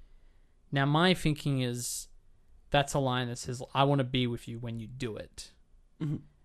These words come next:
Speaker 1: But then it kinda, you're right, fades to black, fades back. He's at the piano. He's doing his performance. Fades out,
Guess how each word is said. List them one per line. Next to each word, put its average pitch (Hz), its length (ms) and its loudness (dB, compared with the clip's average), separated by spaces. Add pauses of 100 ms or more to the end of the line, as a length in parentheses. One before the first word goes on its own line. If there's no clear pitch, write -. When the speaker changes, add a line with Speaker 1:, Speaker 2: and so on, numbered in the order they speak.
(200)
Speaker 1:
But 135 140 4
then 135 180 2
it 127 140 -4
kinda, 131 380 0
you're 127 100 -6
right, 123 220 -2
fades 143 300 -6
to 160 60 -6
black, 139 420 -2 (200)
fades 131 240 -10
back. 123 300 -8 (320)
He's 131 160 -6
at 117 100 -10
the - 80 -12
piano. 120 480 -2
He's 120 140 -8
doing 120 140 -4
his 120 100 -8
performance. 117 640 -8 (720)
Fades 143 340 0
out, 139 300 4